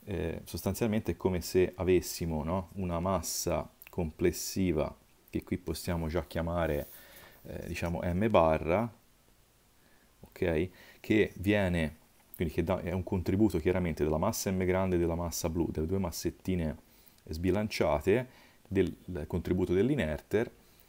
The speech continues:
eh, che ovviamente vengono poi richiamate dalla forza dello smorzatore, dalla forza della molla, e però vengono eccitate da un termine, vedete che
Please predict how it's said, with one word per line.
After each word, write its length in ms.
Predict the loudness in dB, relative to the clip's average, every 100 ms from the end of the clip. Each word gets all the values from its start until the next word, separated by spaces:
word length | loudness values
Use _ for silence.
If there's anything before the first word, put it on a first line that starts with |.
| _
eh, 460 | 0 4 4 4 2 -8 -20 _ -16
che 280 | 2 2 4
ovviamente 480 | -2 0 2 2 4
vengono 360 | 4 4 0 0
poi 180 | 2
richiamate 600 | 2 0 0 2 0 0 -2
dalla 200 | 0 0
forza 340 | 2 0 0
dello 180 | -2 -2
smorzatore, 840 | -2 -4 -4 4 6 6 4 2 -6 _ _ _ _ _ _ _
dalla 280 | -4 0 0
forza 320 | 2 0 2
della 180 | 2 2
molla, 500 | 0 0 0 0 -2 -6 -8
e 140 | -8
però 280 | 2 4 4
vengono 380 | 2 2 2 0
eccitate 520 | 0 -2 2 4 4
da 100 | 2
un 140 | 2 2
termine, 460 | 2 2 2 0
vedete 300 | 2 2 0
che 200 | -2 -2